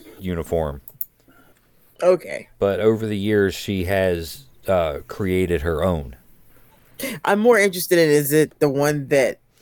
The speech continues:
Speaker 1: It
Speaker 2: the
Speaker 1: is
Speaker 2: time
Speaker 1: the,
Speaker 2: she
Speaker 1: it is, it's the one that, uh, you're familiar with from,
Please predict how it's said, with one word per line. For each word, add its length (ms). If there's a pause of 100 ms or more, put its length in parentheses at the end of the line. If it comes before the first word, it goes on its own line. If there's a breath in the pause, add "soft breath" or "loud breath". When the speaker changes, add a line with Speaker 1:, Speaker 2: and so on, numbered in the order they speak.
(300 soft breath)
Speaker 1:
It 200
Speaker 2:
the 120
Speaker 1:
is 80
Speaker 2:
time 220
Speaker 1:
the, 60
Speaker 2:
she 360 (360)
Speaker 1:
it 160
is, 220
it's 240
the 80
one 420
that, 320
uh, 120
you're 280
familiar 520
with 520
from, 560